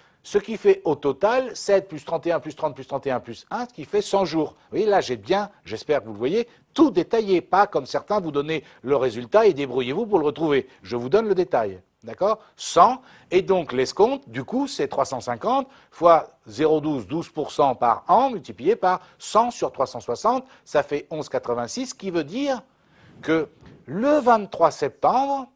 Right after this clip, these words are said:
si vous escomptez l'effet ce jour-là, vous a-, vous allez percevoir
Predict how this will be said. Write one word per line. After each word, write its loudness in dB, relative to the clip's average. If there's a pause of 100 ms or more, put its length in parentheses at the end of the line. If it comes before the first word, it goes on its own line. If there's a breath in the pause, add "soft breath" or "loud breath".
(240)
si -8
vous -4
escomptez 0
l'effet 0
ce -6
jour-là, 0 (280 soft breath)
vous -4
a-, 0
vous -4
allez 0
percevoir 0